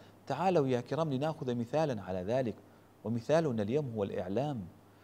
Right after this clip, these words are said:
ونعني بالإعلام المرئيات والمسموعات والمعروضات والمنشورات جميعًا إلا ما رحم ربك. المعروضات اليوم هم،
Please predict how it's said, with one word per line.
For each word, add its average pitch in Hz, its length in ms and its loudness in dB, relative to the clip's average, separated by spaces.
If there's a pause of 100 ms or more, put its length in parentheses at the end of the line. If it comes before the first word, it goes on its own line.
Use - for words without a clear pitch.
(200)
ونعني 175 420 2
بالإعلام 135 640 2 (520)
المرئيات 110 1080 0 (320)
والمسموعات 113 1080 -2 (600)
والمعروضات 143 1160 2 (220)
والمنشورات 165 1000 4
جميعًا 208 800 2 (800)
إلا 170 260 2
ما 123 160 0
رحم 139 340 -4
ربك. 156 640 -8 (760)
المعروضات 117 800 -2
اليوم 117 460 -4 (600)
هم، 151 340 -2